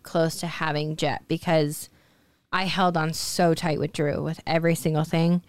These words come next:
And with Jet, I was like, "How can I possibly do that with him when I'm doing that with her at the same time?" And it's just funny how your heart just grows and you just find, like, you figure it out. But with him,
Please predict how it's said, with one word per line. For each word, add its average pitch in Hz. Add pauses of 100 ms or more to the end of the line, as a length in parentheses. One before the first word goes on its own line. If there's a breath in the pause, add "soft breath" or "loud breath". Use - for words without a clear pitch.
(300 soft breath)
And 170
with 170
Jet, 180
I 156
was 165
like, 151
"How 180
can 190
I 175
possibly 170
do 170
that 165
with 165
him 175 (360)
when 180
I'm 175
doing 170
that 147
with 160
her 170
at 151
the -
same 160
time?" 165 (640)
And 196
it's 196
just 240
funny 190
how 175
your 160
heart 165
just 165
grows 160
and 160
you 160
just -
find, 156
like, 156
you 170
figure 165
it 156
out. 170
But 151
with 160
him, 180